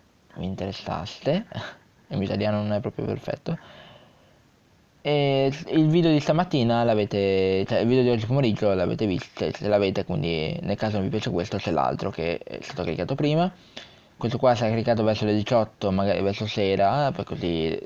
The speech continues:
lo distacco dall'altro, avete il tempo di vedere l'altro e poi questo qua è un po' più lontano di que-, della, di quella,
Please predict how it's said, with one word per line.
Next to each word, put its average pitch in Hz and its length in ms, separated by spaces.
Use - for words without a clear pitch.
lo 113 180
distacco 110 440
dall'altro, 110 480
avete 95 180
il 92 80
tempo 104 220
di 95 40
vedere 95 220
l'altro 90 380
e - 20
poi 87 360
questo 104 240
qua 92 140
è 92 40
un 92 60
po' 85 100
più 82 300
lontano 82 400
di - 80
que-, - 180
della, - 320
di - 100
quella, - 240